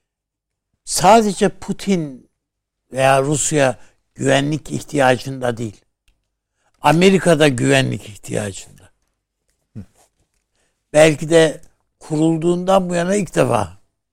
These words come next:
bu kadar şiddetle güvenlik endiş-, güvenlik endişesi çekiyor. Yani az önce, e, program içerisinde sürekli olarak Amerika'nın nasıl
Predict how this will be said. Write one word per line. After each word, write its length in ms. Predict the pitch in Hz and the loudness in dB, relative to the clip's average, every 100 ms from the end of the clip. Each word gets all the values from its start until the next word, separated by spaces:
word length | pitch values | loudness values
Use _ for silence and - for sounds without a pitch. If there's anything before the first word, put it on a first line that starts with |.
| _ | _
bu 40 | |
kadar 360 | 165 151 135 - - _ | -8 -2 -2 -2 -18 _
şiddetle 800 | - - 135 139 170 - 156 165 | -16 -12 -8 0 0 0 -4 -4
güvenlik 640 | 139 143 147 151 170 160 | -2 0 2 2 -2 -4
endiş-, 440 | 165 147 131 117 - _ _ _ - | -4 -4 -6 -12 -16 _ _ _ -4
güvenlik 520 | 139 160 170 190 214 | 2 4 4 0 2
endişesi 600 | 196 151 - 117 - - | 0 0 -6 -8 -10 -12
çekiyor. 440 | - - - 52 - _ _ _ _ | -14 -14 -18 -20 -20 _ _ _ _
Yani 360 | 123 127 147 120 - _ _ _ - _ - | -2 2 2 -2 -10 _ _ _ -20 _ 0
az 240 | 143 156 | 2 4
önce, 580 | 175 160 131 147 151 - - _ _ _ _ _ _ _ _ 156 | 4 2 0 2 2 -2 -14 _ _ _ _ _ _ _ _ -18
e, 320 | 135 131 123 107 | -12 -8 -10 -8
program 580 | 139 139 139 139 139 135 _ | -4 0 2 2 0 -10 _
içerisinde 960 | - - 139 117 - 131 131 131 127 - _ 104 107 | -10 -2 0 0 -6 -6 0 0 0 -10 _ _ -20
sürekli 600 | _ - 139 123 - 131 | _ -4 -2 -2 -6 -6
olarak 480 | 135 135 127 123 - _ _ _ _ _ | -4 0 0 0 -6 _ _ _ _ _
Amerika'nın 760 | 139 147 147 135 143 143 139 139 | -2 0 -2 -2 -4 -4 -6 -4
nasıl 560 | 156 170 196 165 131 | -2 0 0 -2 -4